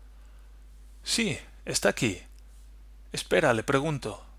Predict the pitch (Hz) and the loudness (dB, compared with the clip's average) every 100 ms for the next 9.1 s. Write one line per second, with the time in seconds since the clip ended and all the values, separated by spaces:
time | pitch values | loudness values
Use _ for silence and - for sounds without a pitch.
0 | - 131 113 - 120 110 - 123 110 107 | -14 -10 -4 0 2 0 -2 -2 -2 -4
1 | 107 110 107 110 104 104 - - - - | -4 -4 -4 -2 -4 -4 -12 -20 -20 -20
2 | - - - - - 196 214 123 127 101 | -20 -20 -20 -4 -2 0 0 2 0 -2
3 | 92 - - 139 147 185 151 - 135 135 | -8 -18 -16 -10 -2 -2 -2 -2 0 2
4 | 143 131 135 113 110 110 - - - - | 0 4 4 4 4 2 -2 -16 -20 -20
5 | - - - - - - 196 196 156 190 | -20 -20 -20 -20 -14 -4 -2 2 2 4
6 | 131 139 170 139 95 - - - - - | 4 4 2 0 -4 -12 -20 -20 -20 -20
7 | - - - - - - - - - - | -20 -20 -20 -20 -20 -20 -20 -20 -10 -4
8 | 156 190 196 180 139 120 110 104 104 - | 4 4 4 2 0 0 -2 -2 -4 -10
9 | - | -12